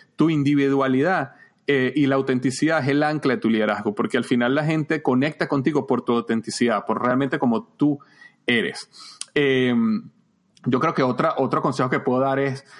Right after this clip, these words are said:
eh, conectado con la visión, es tratar de conectar esa visión que tienes y ese día a día que estás teniendo con tú y tu equipo con un, con un propósito, con un significado,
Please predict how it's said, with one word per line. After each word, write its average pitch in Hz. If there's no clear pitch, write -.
eh, 117
conectado 127
con 156
la 151
visión, 135
es 135
tratar 151
de 170
conectar 135
esa 147
visión 127
que 131
tienes 135
y 120
ese 135
día 143
a 139
día 143
que 135
estás 123
teniendo 143
con 127
tú 131
y 131
tu 143
equipo 135
con 123
un, 131
con 123
un 131
propósito, 131
con 120
un 123
significado, 127